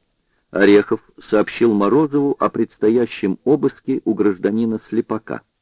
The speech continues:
Зимой тысяча девятьсот семьдесят седьмого года данные о лице, сотрудничавшем с органами К Г Б.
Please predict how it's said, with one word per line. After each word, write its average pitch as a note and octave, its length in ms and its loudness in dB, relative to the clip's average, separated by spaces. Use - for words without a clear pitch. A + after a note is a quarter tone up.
Зимой A2+ 500 2
тысяча - 380 -4
девятьсот G2 440 -2
семьдесят F#2+ 480 -4
седьмого E2 480 -2
года G#2+ 340 -2
данные A2 760 0
о G2+ 120 0
лице, A2 560 0
сотрудничавшем A#2+ 880 -2
с - 120 -8
органами A#2 440 2
К G#2+ 200 -2
Г G#2+ 120 0
Б. D2+ 260 -2